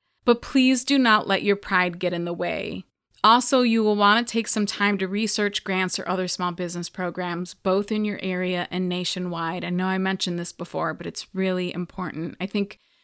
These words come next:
so many of us are overwhelmed with everything, and the thought of any kind of paperwork or in-depth paperwork might overwhelm us.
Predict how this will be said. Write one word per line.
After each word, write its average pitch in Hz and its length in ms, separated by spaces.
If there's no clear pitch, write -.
so - 260
many 220 260
of 208 100
us 196 180
are 196 140
overwhelmed 185 760
with 208 160
everything, 202 480
and 190 100
the 175 80
thought 180 380
of 185 100
any 180 200
kind 185 300
of - 180
paperwork 202 760
or - 40
in-depth 190 600
paperwork 185 600
might 180 260
overwhelm 185 680
us. 254 440